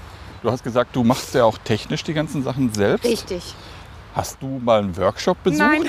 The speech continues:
Speaker 1: Das ist auch alles, äh, autodidaktmäßig.
Speaker 2: Ich hatte das innerhalb von vierzehn Tagen Intus zu haben.
Speaker 1: Okay. Ich bin einfach perplex.
Speaker 2: <laughs> Nein.
Speaker 1: Du hast einfach Learning by Doing
Speaker 2: Richtig, ganz genau.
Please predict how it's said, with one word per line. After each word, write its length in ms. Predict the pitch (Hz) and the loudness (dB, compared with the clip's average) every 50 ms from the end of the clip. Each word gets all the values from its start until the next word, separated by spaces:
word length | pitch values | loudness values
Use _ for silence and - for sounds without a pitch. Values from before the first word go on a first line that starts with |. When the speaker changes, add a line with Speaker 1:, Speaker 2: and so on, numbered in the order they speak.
| 277 269 240 247 294 - 330 - - - - - - - - - - - - - | -4 -6 -10 -8 -6 -6 -6 -6 -8 -14 -20 -20 -20 -20 -18 -18 -18 -12 -6 -4
Speaker 1:
Das 160 | 117 - - | -4 -2 -2
ist 100 | 151 - | -2 0
auch 220 | - - 151 156 | 0 0 0 2
alles, 340 | - 131 139 160 156 - - | 2 0 0 0 -2 -4 -2
äh, 200 | 151 151 135 - - | 0 0 0 0 0
autodidaktmäßig. 1120 | - 139 143 147 - 151 127 127 120 113 101 - - 92 90 90 87 - - 85 - - - - | 2 2 4 4 2 0 0 2 2 0 0 0 0 0 0 0 0 0 -2 -4 -4 -6 -16 -10
Speaker 2:
Ich 200 | - - - - | -8 -6 -2 -2
hatte 160 | 269 285 - 285 | 0 0 0 0
das 160 | 269 277 - | 0 0 0
innerhalb 360 | 233 254 254 240 247 247 - | -2 -4 -2 0 -2 -2 -4
von 140 | - 240 233 | -6 -8 0
vierzehn 320 | - 262 254 - 269 240 | 2 2 2 4 2 0
Tagen 300 | 240 - 247 226 233 240 | 0 0 0 0 0 0
Intus 400 | - 233 240 - 226 190 - - | 0 0 0 0 0 -2 0 0
zu 120 | - 202 170 | 0 0 0
haben. 340 | 170 156 151 156 160 160 156 - - - - - - - - | -2 -4 -4 -4 -6 -10 -10 -14 -18 -20 -20 -20 -18 -6 -2
Speaker 1:
Okay. 400 | - 87 - - 85 76 80 110 - - - - - - - - - - - - - - - - - - - - - - - - - | -2 -2 0 -2 -2 -2 -2 -4 -6 -8 -12 -20 -20 -20 -20 -20 -20 -20 -20 -20 -20 -20 -20 -20 -20 -20 -20 -20 -20 -18 -18 -16 -14
Ich 120 | - - - | -14 -6 -4
bin 220 | - 82 82 - - - - - | -4 -4 -4 -6 -8 -12 -10 -8
einfach 200 | - 87 - 349 | -4 -2 0 0
perplex. 500 | - - - - 370 185 - - - - - - - - - - 285 - - - 294 | 2 2 2 2 2 2 0 -4 -8 -16 -16 -4 -2 0 0 0 0 0 0 -2 -4
Speaker 2:
<laughs> 580 | 202 - 285 285 - - - 269 - - - - | -2 -2 -4 -4 -4 -4 -6 -6 -6 -8 -12 -8
Nein. 260 | 208 202 185 165 151 147 | -4 -4 -4 -2 0 0
Speaker 1:
Du 80 | 98 | 0
hast 180 | 101 113 - - | 0 0 -2 -2
einfach 240 | - 127 117 139 120 | -4 -2 0 2 4
Learning 300 | 113 107 107 117 127 120 | 6 6 6 6 6 4
by 100 | 120 113 | 4 4
Doing 320 | 117 113 95 87 80 82 - - - - | 4 4 4 2 0 -4 -8 -10 0 2
Speaker 2:
Richtig, 520 | 240 247 214 - - - 180 - - - | 4 4 4 2 -4 -12 -12 -12 -8 -4
ganz 280 | - 220 220 220 - - | -2 -2 -2 -2 -6 -8
genau. 260 | - 202 185 175 | -8 -8 -8 -10